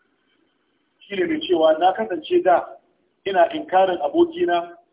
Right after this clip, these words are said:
idan addini na da nashi ba iri ɗaya bane. Da idan ni ina musulunci abokina na kirista sai in ta kyamun shi. Amma daga baya sai na fahimci to menene? Dukkan su addinan Allah ne.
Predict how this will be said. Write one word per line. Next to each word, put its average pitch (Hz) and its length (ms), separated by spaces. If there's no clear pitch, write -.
idan 175 300
addini 170 440
na 175 120
da 160 120
nashi 170 420
ba 135 100
iri 156 220
ɗaya 139 120
bane. 131 220
Da 180 140
idan 170 240
ni 196 160
ina 196 160
musulunci 175 420
abokina 175 480
na - 160
kirista 185 360
sai 190 100
in 160 60
ta 180 80
kyamun 151 360
shi. - 220
Amma 220 180
daga 180 160
baya 185 180
sai 196 80
na 208 100
fahimci 185 240
to 180 100
menene? 180 380
Dukkan 254 220
su - 60
addinan 156 360
Allah 170 200
ne. 117 140